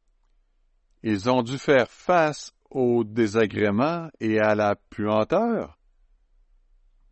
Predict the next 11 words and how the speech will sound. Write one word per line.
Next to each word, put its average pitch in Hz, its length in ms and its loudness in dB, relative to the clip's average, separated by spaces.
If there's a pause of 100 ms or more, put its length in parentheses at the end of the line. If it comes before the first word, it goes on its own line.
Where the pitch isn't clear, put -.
(1200)
Cela 139 360 0
signifie 151 640 -2
qu'ils 127 260 -2
ont 135 120 2
également 131 540 2
dû 127 200 -6
faire 117 360 0
face - 560 -4 (120)
au 143 220 -4
poux. 302 400 -2 (1400)
Maintenant, 175 420 2